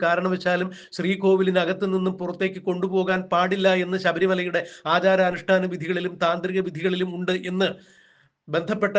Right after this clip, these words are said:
ആളുകൾ സാക്ഷ്യപ്പെടുത്തുമ്പോൾ എ പത്മകുമാർ രണ്ടായിരത്തി പത്തൊൻപതിൽ ശബരിമല ദേവസ്വം ബോർഡ് പ്രസിഡന്റായിരിക്കുന്ന സമയത്ത്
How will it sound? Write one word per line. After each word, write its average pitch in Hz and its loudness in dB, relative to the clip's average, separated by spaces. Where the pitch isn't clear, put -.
ആളുകൾ 190 2
സാക്ഷ്യപ്പെടുത്തുമ്പോൾ 185 -2
എ 165 10
പത്മകുമാർ 190 2
രണ്ടായിരത്തി 196 0
പത്തൊൻപതിൽ 190 0
ശബരിമല 190 2
ദേവസ്വം 196 6
ബോർഡ് 185 0
പ്രസിഡന്റായിരിക്കുന്ന 185 0
സമയത്ത് 180 -2